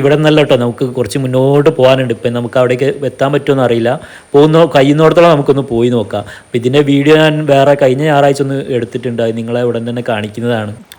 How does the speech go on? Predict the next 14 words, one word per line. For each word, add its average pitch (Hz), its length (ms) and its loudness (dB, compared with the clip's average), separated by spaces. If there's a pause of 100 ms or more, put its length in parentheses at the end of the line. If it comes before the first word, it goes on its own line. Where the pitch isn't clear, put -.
(100)
ഇവിടുത്തെ 160 360 2
സ്പെഷ്യൽ 185 400 0
എന്ന് 190 140 0
പറയുമ്പോൾ 170 340 2
ആ 156 120 4
ഒരു 160 180 2
വയലിൻ്റെ 143 420 0
നടുക്കൂടെ 139 540 -2
ഒരു 135 120 -4 (120)
തോടുണ്ട്. 135 460 -2 (140)
ആ 147 120 2
ഒരു 170 80 -4 (100)
തോട്ടിൽ 147 340 -2 (160)
നല്ല 143 240 -6